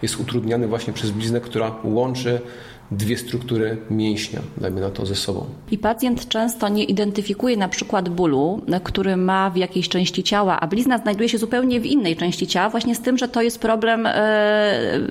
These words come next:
Speaker 2: związany z blizną.
Speaker 1: Tak, to prawda. Kiedyś też, e, mój znajomy opowiadał o pacjencie, który miał bardzo potężny ból kręgosłupa lędźwiowego.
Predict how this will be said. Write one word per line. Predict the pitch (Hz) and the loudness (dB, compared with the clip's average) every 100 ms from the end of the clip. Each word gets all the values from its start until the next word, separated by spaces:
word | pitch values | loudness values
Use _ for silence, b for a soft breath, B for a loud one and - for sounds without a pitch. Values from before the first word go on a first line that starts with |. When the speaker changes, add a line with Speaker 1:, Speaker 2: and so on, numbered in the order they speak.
| 104 | 0
Speaker 2:
związany | 190 196 226 240 | 2 2 2 2
z | 233 | 0
blizną. | 285 294 156 139 151 151 B B - | 2 2 2 0 -2 -8 B B -8
Speaker 1:
Tak, | 127 | -6
to | 131 | -2
prawda. | 143 123 101 98 - - | -2 -2 -4 -4 -8 -4
Kiedyś | 120 117 | -4 -2
też, | 120 - - - | -4 -4 -4 -2
e, | 101 101 101 101 104 104 - - - - - - | 0 2 2 0 0 -2 -6 -14 -20 -20 -12 -4
mój | 110 | 0
znajomy | 107 107 110 107 104 120 - - | 0 2 2 2 0 -4 -8 -10
opowiadał | - - 104 104 107 95 | -10 -4 -2 0 -2 -2
o | |
pacjencie, | 101 - - 104 98 - 107 120 127 - - - - - - | -6 -4 -2 -2 -2 -2 -2 -2 -6 -12 -18 -20 -20 -20 -20
który | - - - 110 107 107 110 110 127 123 | -20 -8 -2 0 2 2 0 0 -2 -2
miał | 104 110 117 | 0 0 0
bardzo | 117 131 131 | 0 -2 -2
potężny | - - 123 107 117 | -4 -2 -2 0 0
ból | 107 110 104 | 0 0 0
kręgosłupa | 107 104 101 - 104 | -2 -2 -2 -4 -2
lędźwiowego. | 104 104 101 101 98 95 | 0 0 0 0 -2 -2